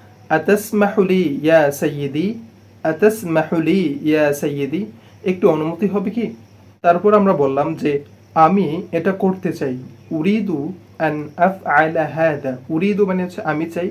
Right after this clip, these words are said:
আন আফআলা মানে হচ্ছে করতে, হাদা, উরিদু আন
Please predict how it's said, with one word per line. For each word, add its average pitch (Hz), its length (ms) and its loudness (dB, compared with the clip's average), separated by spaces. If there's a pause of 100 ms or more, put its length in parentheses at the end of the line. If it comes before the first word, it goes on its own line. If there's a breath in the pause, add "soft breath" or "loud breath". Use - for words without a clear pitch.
(100)
আন 156 160 -4
আফআলা 160 640 0 (340 loud breath)
মানে 147 180 -6
হচ্ছে 151 200 -8 (100)
করতে, 196 400 0 (600 loud breath)
হাদা, 160 380 4 (220)
উরিদু 208 420 0 (180)
আন 156 120 -2